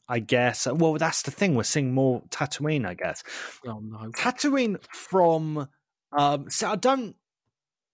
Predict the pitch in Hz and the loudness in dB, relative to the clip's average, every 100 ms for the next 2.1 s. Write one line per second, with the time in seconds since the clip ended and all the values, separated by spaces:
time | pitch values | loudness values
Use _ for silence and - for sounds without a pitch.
0 | _ _ - 202 240 220 208 185 170 151 | _ _ 2 2 2 2 2 2 0 0
1 | 151 135 131 165 180 156 - 160 151 127 | -4 -2 0 -2 0 -2 0 0 2 0
2 | - | -4